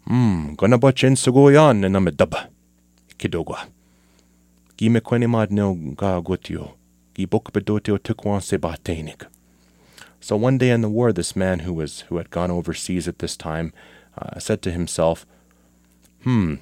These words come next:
I'm likely going to get killed sitting here during a time of fierce battle." And he thought this one day during the war,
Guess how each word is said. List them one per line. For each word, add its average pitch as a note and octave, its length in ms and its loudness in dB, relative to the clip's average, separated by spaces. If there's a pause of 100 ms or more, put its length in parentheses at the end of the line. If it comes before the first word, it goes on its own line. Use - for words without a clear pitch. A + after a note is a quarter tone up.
(280)
I'm F#2+ 160 -2
likely C#3+ 300 2
going A#2 280 4
to G2+ 80 -6
get F2 200 -4
killed A#2+ 280 -2
sitting A#2 340 0
here - 320 -10 (380)
during E2+ 300 0
a D2 60 -10
time E2+ 320 -4
of C#2 80 -8
fierce - 300 -4
battle." - 480 -8 (800)
And - 200 -12
he F#2 100 -8
thought F#2+ 300 0
this - 220 -8
one F2+ 140 0
day E2 160 0
during E2+ 340 -2
the D#2 80 -4
war, E2 360 0